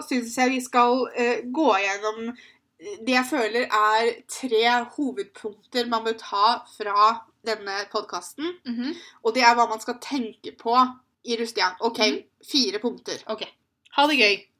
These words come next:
Speaker 1: Det er nummer én. Eller, jeg vil ikke sette noe rekkefølge, men det er
Speaker 2: Nei.
Speaker 1: én,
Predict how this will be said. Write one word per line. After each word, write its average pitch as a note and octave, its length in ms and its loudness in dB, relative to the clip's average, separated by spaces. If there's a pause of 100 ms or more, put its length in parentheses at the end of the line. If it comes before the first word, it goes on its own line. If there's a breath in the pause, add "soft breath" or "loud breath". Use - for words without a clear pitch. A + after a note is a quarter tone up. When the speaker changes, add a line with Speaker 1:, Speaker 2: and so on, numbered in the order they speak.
(160)
Speaker 1:
Det B3+ 180 2
er B3+ 80 8
nummer B3 180 0
én. F#3+ 220 0 (200)
Eller, C4+ 280 0
jeg C4+ 160 2
vil D4 80 0
ikke D#4 100 0
sette D#4 140 0
noe C#4+ 160 2
rekkefølge, G#3+ 420 -4
men A#3 100 -4
det B3+ 100 6
er A#3+ 120 4
Speaker 2:
Nei. B3 120 2
Speaker 1:
én, A#3+ 180 2